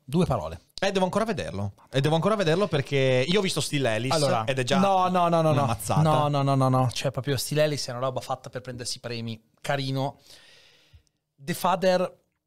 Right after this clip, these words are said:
Speaker 1: io non so se tu hai presente com'è The Father.
Speaker 2: No,
Speaker 1: The
Speaker 2: non l'ho proprio visto.
Speaker 1: The Father, allora,
Speaker 2: Io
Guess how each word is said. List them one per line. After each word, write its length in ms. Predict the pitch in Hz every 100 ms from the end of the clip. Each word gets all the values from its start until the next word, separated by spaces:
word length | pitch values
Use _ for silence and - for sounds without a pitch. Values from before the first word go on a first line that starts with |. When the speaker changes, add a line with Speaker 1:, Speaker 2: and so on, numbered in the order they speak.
| _
Speaker 1:
io 120 | 185
non 100 | 165
so 140 | 139 143
se 120 | 143
tu 60 | 135
hai 40 |
presente 380 | 127 123 117 117
com'è 180 | 120 107
The 80 | 110
Father. 580 | 95 - - - - - _ - - - - -
Speaker 2:
No, 120 | 165
Speaker 1:
The 60 | 175
Speaker 2:
non 80 | 165
l'ho 60 |
proprio 200 | - 143
visto. 280 | 143 110 113
Speaker 1:
The 140 | - 147
Father, 500 | - 165 160 156 -
allora, 220 | 147
Speaker 2:
Io 60 | 117